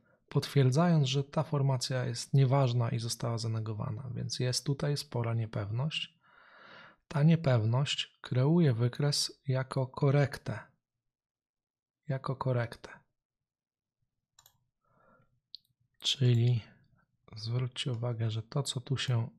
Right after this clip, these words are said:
odbywa, niektórzy będą mówić, że to jest flaga i tak dalej, i tak dalej, to jest po prostu korekta. <clears throat> Ta korekta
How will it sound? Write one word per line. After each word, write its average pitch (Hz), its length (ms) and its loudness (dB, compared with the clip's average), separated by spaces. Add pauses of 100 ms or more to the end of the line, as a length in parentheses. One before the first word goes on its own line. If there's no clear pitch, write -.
(140)
odbywa, 113 680 0
niektórzy 120 380 -2
będą 117 140 2
mówić, 107 240 0
że 101 100 -8
to - 100 -10
jest - 160 -4
flaga 127 720 0
i 123 120 -4
tak 113 200 -8
dalej, 110 280 -6
i 107 40 -8
tak 110 160 -6
dalej, 135 220 -2
to 156 60 -10
jest - 160 -18
po 135 80 -6
prostu 131 340 -6
korekta. - 560 -6 (1300)
<clears throat> 147 480 8
Ta 127 140 2
korekta 127 640 0